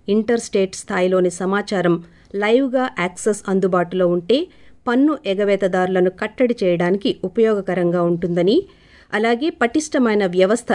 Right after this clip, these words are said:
ఏర్పడుతుందని రాష్ట్రం తరపున తెలిపినట్టుగా వెల్లడించారు. చెరువులు, నీటి వనరులపై ఆక్రమణలను తొలగించాలని కర్నూలు జిల్లా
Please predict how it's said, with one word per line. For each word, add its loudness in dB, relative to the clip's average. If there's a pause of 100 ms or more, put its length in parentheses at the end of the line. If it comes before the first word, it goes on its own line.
(100)
ఏర్పడుతుందని 2
రాష్ట్రం -2
తరపున 0 (180)
తెలిపినట్టుగా 0
వెల్లడించారు. -4 (1400)
చెరువులు, 4
నీటి 0
వనరులపై 0 (100)
ఆక్రమణలను 0
తొలగించాలని 0
కర్నూలు 0
జిల్లా 0